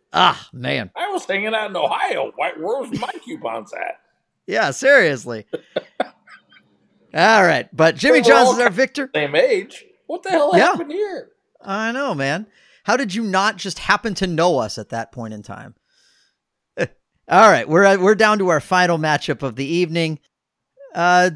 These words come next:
Speaker 1: slightly different kind of sandwich that we're going to be discussing here. Uh, this is the Battle of the Sliders, I suppose. The White Castle versus Krystal battle.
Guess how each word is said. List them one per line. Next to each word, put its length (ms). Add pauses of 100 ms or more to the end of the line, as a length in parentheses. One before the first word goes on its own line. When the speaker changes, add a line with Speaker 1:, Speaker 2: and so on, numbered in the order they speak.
(520)
Speaker 1:
slightly 360
different 300
kind 240
of 100
sandwich 480
that 80
we're 120
going 220
to 60
be 100
discussing 560
here. 600
Uh, 320
this 280
is 160
the 420 (680)
Battle 360
of 120
the 60
Sliders, 560
I 120
suppose. 480
The 240 (220)
White 500
Castle 680
versus 600
Krystal 760
battle. 640